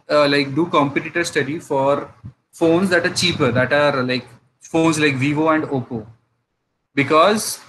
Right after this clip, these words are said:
iPhone S E is not premium.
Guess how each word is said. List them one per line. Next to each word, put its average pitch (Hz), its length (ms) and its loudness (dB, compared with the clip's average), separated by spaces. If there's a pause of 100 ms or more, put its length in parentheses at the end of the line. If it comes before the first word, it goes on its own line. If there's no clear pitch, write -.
(120)
iPhone 151 460 0
S 143 220 -2
E 220 220 -4 (200)
is 156 200 -2
not 165 220 -2
premium. 127 540 -2